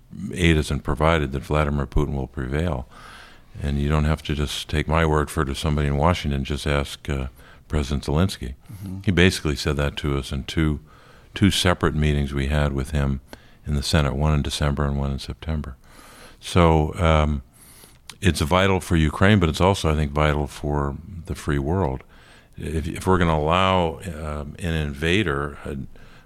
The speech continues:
Speaker 1: like Putin, a murderous dictator, to go into another country, invade that country, take it over, well, he's not gonna stop at Ukraine, but it also sends a, uh, the, the absolute wrong message to dictators around the world, including President Xi.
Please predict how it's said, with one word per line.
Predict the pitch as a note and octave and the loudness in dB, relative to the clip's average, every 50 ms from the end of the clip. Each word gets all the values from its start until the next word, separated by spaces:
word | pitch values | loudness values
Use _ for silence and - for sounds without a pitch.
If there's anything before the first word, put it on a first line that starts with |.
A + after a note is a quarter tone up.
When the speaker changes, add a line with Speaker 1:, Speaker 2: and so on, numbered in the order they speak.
| - - - F2+ D#2+ | -20 -20 -16 -12 -6
Speaker 1:
like | D#2 D2+ D2+ C#2+ - | -4 -2 -4 -4 0
Putin, | - F#2+ G#2+ D2+ A1+ C#2+ | 2 2 2 2 2 -2
a | D2 D2 | -2 0
murderous | D2+ D#2 E2 F2 E2 D#2+ D2 C2 C2 | 2 4 4 4 4 2 0 -2 -2
dictator, | C2 F2 F#2 - - D#2+ D2 C2+ C#2+ C#2+ | -4 -4 -4 -2 -4 -4 -4 -2 -4 -6
to | - - D2 | -6 -6 -6
go | C#2 D2 D#2 | -4 -2 0
into | E2+ F2 D#2+ D#2+ C#2+ | 0 0 0 0 -2
another | C#2+ C#2 D2 C#2+ C#2+ C#2+ | -2 -2 -4 -4 -4 -6
country, | - - F2 F2+ F2+ - D2+ C#2 C2+ - - - - - - - - - - - - - | -6 -4 -6 -6 -4 -4 -6 -8 -8 -8 -12 -18 -20 -20 -20 -20 -20 -20 -20 -20 -12 -6
invade | D#2+ D2 C2+ E2 F2 F#2+ F#2 E2 | -4 -2 2 4 4 4 4 4
that | E2 D2+ D2+ | 2 0 0
country, | - - D#2+ D#2 - - C#2+ | -2 -4 -4 -4 -4 -4 -8
take | C#2 - E2+ F2+ E2+ - | -6 -4 -2 -2 -2 -2
it | C#2+ | 0
over, | D2 F2 A2 G#2 D2+ C#2+ C#2 D2 D2+ - - - - - - - - | 0 2 0 0 0 -4 -6 -6 -8 -12 -20 -20 -20 -20 -20 -20 -10
well, | - D#2 D#2+ D#2+ | -6 -2 -2 0
he's | D#2 D#2 D2 | 0 0 0
not | E2 E2 - | -2 -2 -2
gonna | - C#2 C2+ | -2 -4 -4
stop | - - - D2+ D2+ C#2+ - | -4 -4 -2 -2 -2 -2 -4
at | - - | -8 -10
Ukraine, | - C#2 - - F2 F#2+ G#2 F#2 C#2+ C#2 D2 D2+ - - - - - - - - - - | -10 -12 -8 -2 0 2 2 2 2 0 -2 -4 -8 -16 -20 -20 -20 -20 -20 -20 -14 -6
but | - G2+ | -2 2
it | G2+ | 4
also | G2+ G#2 F#2+ - F2 | 4 4 4 2 0
sends | D#2 - - D#2+ D#2 D2+ C#2+ | -2 2 2 4 4 4 2
a, | D2+ C#2+ C#2+ C#2 D2 - - - - - - - - - - - - - E2+ | 2 0 0 -2 -6 -12 -18 -20 -20 -20 -20 -20 -20 -20 -20 -20 -20 -16 -12
uh, | E2+ E2 - - - - | -10 -10 -10 -10 -14 -14
the, | - F2+ F2 F2 | -12 -2 0 0
the | D#2 - F2 D#2+ E2 | 0 4 4 6 6
absolute | E2+ F2 E2 - - E2 D2 C#2 | 6 6 4 2 2 2 2 2
wrong | C#2 C#2+ D#2 D#2+ E2 E2 D#2+ D2+ | 2 2 4 4 6 6 6 4
message | D2+ D2+ D2 - - D#2+ C#2+ - - | 4 2 2 0 -2 -4 -4 -6 -6
to | - D#2+ | -4 -4
dictators | C2+ D2 D2 - - D2+ D2 C#2+ C#2 C2+ C#2+ | -2 -2 -2 -4 -2 -2 -2 0 -2 -2 -2
around | D2 C#2 C#2+ C#2 C2+ | -2 0 0 0 0
the | C#2 | 0
world, | C#2 D2 D#2+ D#2+ C#2+ | 0 0 0 0 0
including | C#2+ B1+ - - C#2+ C#2 C2 | -2 -6 -4 -4 -2 -2 -2
President | - - D2 C2+ C2 C2+ C2 B1+ - | -2 -2 -4 -2 -2 -4 -6 -6 -2
Xi. | - F2 D#2+ C#2+ C#2 | 0 0 2 0 0